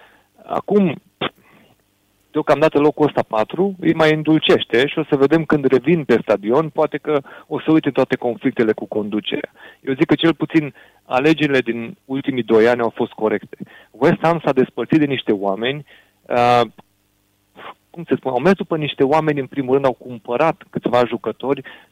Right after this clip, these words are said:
pe vise frumoase, pe vise înalte.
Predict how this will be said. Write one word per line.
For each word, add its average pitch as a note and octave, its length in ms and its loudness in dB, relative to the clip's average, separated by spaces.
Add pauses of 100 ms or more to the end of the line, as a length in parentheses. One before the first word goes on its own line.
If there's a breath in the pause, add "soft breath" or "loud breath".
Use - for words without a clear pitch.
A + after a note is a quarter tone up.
(200)
pe D3 120 2
vise B2+ 440 2
frumoase, A2 580 -2
pe A2+ 100 -14
vise A#2 480 0
înalte. A2+ 580 -2